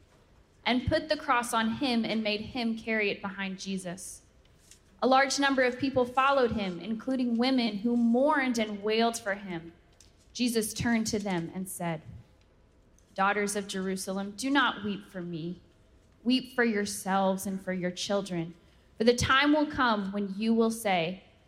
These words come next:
'Blessed are the childless women, the wombs that never bore, and the breasts that never nursed.' Then they will say to the mountains,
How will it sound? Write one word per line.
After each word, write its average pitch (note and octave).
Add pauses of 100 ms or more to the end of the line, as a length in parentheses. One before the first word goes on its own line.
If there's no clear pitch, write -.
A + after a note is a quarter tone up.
(260)
'Blessed C#4+
are C#4
the B3
childless B3
women, G#3+
the G3+
wombs A#3
that -
never A3
bore, F#3+
and F#3+
the F3
breasts F3+
that E3
never F3
nursed.' E3 (920)
Then G#3+
they G#3+
will G3+
say F#3
to F#3
the F#3+
mountains, E3